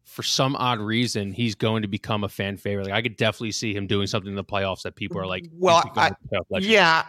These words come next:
Speaker 2: I, I think that, I think that his addition is a smart addition because it, it's, it provides pitching flexibility come,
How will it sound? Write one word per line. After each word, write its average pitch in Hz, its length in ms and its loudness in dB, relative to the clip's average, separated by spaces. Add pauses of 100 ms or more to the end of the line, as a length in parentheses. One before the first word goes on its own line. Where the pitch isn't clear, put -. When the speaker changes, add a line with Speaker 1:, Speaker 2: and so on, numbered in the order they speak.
(120)
Speaker 2:
I, 160 220 4
I 165 40 6
think 233 220 -2
that, 160 180 2
I 139 80 6
think 208 280 0
that 143 120 4
his 139 300 4
addition 117 460 0
is 95 120 -2
a 98 60 -4
smart 113 360 2
addition 104 360 -2
because 98 400 -2
it, 101 140 -2 (120)
it's, - 340 -6
it 113 120 0 (220)
provides 117 680 4 (540)
pitching 156 300 6
flexibility 98 840 -2 (380)
come, 110 260 -2